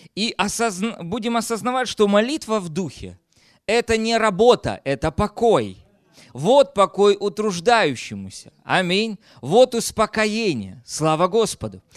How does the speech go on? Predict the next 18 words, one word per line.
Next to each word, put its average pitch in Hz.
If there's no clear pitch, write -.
Теперь, 269
когда 208
мы 254
меняем 226
вместе 208
с -
вами 226
отношения, 196
и 147
мы 208
начинаем 240
молиться 220
в 151
Духе 208
Святом, 170
теперь 247
мы 220
позволяем 196